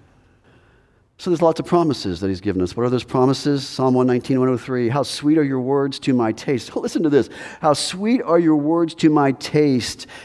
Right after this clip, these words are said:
yes, sweeter than honey to my mouth."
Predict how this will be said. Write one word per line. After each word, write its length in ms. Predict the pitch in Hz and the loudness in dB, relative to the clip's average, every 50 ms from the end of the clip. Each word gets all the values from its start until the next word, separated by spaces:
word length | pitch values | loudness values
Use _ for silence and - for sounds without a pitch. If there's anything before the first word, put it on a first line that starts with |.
| - | -6
yes, 240 | - 120 131 - - | 0 2 2 2 2
sweeter 500 | - - - 151 147 151 160 160 170 165 | 0 -4 -6 -2 0 0 2 2 2 2
than 140 | 147 143 131 | 2 0 -2
honey 320 | 131 139 139 135 131 123 | 0 0 0 0 0 0
to 140 | 113 - 131 | 0 -2 -2
my 180 | 117 110 101 98 | 0 0 0 0
mouth." 680 | 95 98 104 101 92 82 67 62 - - - - | -2 -2 -4 -4 -4 -6 -6 -8 -10 -12 -20 -20